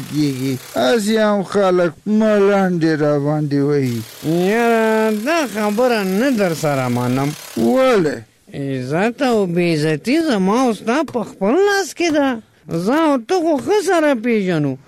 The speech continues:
Speaker 2: تو خدای، زه او ته د بې پروایۍ او عیاشۍ له خاطره په نشو اخته شولو او که له مجبوریته، زه ته ووایه.
Speaker 1: اوس خو په دې دام کې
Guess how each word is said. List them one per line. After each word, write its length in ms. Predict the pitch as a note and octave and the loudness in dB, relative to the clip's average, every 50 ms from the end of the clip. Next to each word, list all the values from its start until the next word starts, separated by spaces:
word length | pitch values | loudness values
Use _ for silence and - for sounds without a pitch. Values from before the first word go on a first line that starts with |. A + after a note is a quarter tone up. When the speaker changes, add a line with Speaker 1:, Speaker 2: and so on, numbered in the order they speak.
| - - - - - | -20 -20 -16 -6 -2
Speaker 2:
تو 340 | D#4 E4 D#4+ D4 C4+ A#3+ G3+ | 0 2 2 2 2 0 0
خدای، 460 | A3 A#3 A#3+ D#4+ E4 D#4 B3+ G3 E3 - - F#3 F3 F#3 | -2 0 0 0 2 2 0 0 -2 -4 -8 -8 -4 -2
زه 140 | A#3 C#4+ D#4 D4+ C4+ | 0 0 2 2 2
او 100 | B3 A#3 G3 - | 0 0 -2 -2
ته 100 | D#4 E4 | -2 0
د 120 | C4 B3 C4 B3 A3 | 0 0 0 0 0
بې 120 | A3 G#3+ G#3+ F#3+ F#3 | 0 0 -2 -2 -2
پروایۍ 560 | G#3+ G#3 G#3+ G#3 G#3 G#3 G#3 A3+ B3+ D4 D#4 D4 C4 A#3+ G#3+ | 0 0 2 2 2 2 2 2 2 2 2 0 0 0 0
او 100 | G3+ G3 F#3+ F3+ | 0 0 0 0
عیاشۍ 500 | F3 E3+ E3+ E3+ F3 - - A#3+ D4 F#4+ G4+ G4+ | 0 0 0 -2 -2 -2 -2 0 0 2 2 2
له 60 | G4+ D4+ C#4 | 0 0 0
خاطره 460 | F#4 F4+ F4 B3 A#3+ F4 E4+ E4+ E4+ B3+ A#3+ | -2 -2 -2 -2 -2 0 0 0 0 0 0
په 60 | E4+ E4 E4 | 0 2 2
نشو 260 | E4 E4 B3+ C4 E4 E4+ E4 | 0 0 0 0 0 2 0
اخته 220 | D#4 C4 - E4 D#4+ D#4+ A#3 | 0 -2 -2 -2 -2 -2 0
شولو 360 | C4+ D4+ D4+ D4+ D#4 D#4+ C#4+ - - - - - | 0 2 2 2 2 2 0 -2 -8 -12 -8 -4
او 200 | F3 E3 D#3+ D#3 C#3+ B2 | -2 0 0 0 -2 -2
که 80 | C#3+ D3 C#3+ D3+ | -2 0 0 2
له 80 | D#3 D#3+ F3 F#3 | 2 2 2 2
مجبوریته، 800 | G3+ G3 G3 G#3 A3+ B3+ C4 D4 E4 D#4+ D4 A3+ A#3 F#3+ E3+ - - - G#3+ B3+ | 0 0 -2 -2 0 0 0 2 0 0 -2 -2 -2 -4 -4 -6 -10 -10 -6 -4
زه 140 | E4 D4+ B3+ B3 | -2 -2 -2 0
ته 100 | F4+ F4 | 0 2
ووایه. 440 | D#4 B3+ G#3 E3+ D3 C3 C3 C3 C3 - - - - - - C#4+ | 2 2 0 -2 -2 -4 -6 -8 -10 -14 -16 -18 -14 -8 -4 0
Speaker 1:
اوس 300 | C4 B3+ C4+ C#4 B3 A3 G#3+ | 0 2 2 2 0 0 0
خو 100 | A3 A#3 A#3 G3+ G#3+ | 0 0 0 0 0
په 80 | A#3 A#3 G#3+ A3+ | -2 0 0 0
دې 120 | A#3+ A#3 A#3 G#3 G3 A#3 | 0 0 0 0 0 0
دام 200 | A3+ A3+ A3+ G#3+ F#3+ G3+ | 0 2 0 0 0 0
کې 120 | G#3 | 0